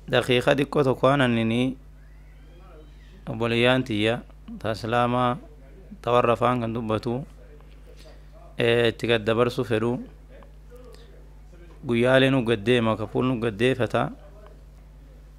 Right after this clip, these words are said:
Ka yookaani guyyaan tokko irraa hafe yookaan guyyaan lama irraa hafe.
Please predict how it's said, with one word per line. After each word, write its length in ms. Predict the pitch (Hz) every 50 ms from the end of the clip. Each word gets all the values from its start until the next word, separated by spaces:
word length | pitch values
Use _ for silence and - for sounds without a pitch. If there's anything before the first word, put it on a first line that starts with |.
| - - - - - - -
Ka 260 | - - 123 120 120 123
yookaani 760 | 127 135 131 139 139 135 139 139 139 139 139 139 139 135 - - - - - - - - - - - - - -
guyyaan 460 | 123 120 117 117 123 123 127 131 127
tokko 260 | - 123 - - -
irraa 200 | 113 107 123 123 127
hafe 140 | 117 117 120
yookaan 340 | 123 127 131 131 127 131 123
guyyaan 320 | 117 117 120 123 127 127
lama 180 | 123 117 110 110
irraa 140 | 107 113 127 120
hafe. 180 | 107 107 113